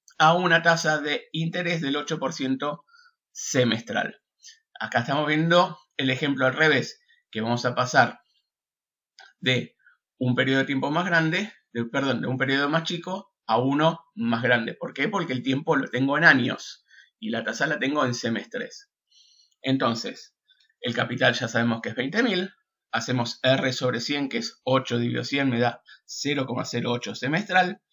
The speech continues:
pero como en un año tenemos dos semestres, lo multiplicamos por dos y me da que la tasa es cero coma dieciséis anual.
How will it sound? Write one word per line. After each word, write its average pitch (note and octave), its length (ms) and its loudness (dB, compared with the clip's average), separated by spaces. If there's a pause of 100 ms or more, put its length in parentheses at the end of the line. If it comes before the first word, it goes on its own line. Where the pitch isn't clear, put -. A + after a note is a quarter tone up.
(440)
pero B2 200 0
como C3 200 2
en C#3+ 80 4
un F3 160 2
año D#3 540 4
tenemos - 560 -4
dos C#3 320 0
semestres, F3+ 760 -4 (240)
lo - 160 -2
multiplicamos A2 720 -2
por G3 140 -4
dos G#3 420 -4 (240)
y C3+ 140 2
me C3+ 120 0
da C3+ 140 4
que C3 100 -6
la C#3+ 140 -2
tasa D#3 280 -2
es E3+ 220 -4
cero D3+ 280 -4
coma E3 200 -2
dieciséis F3+ 680 -4 (100)
anual. B2 480 0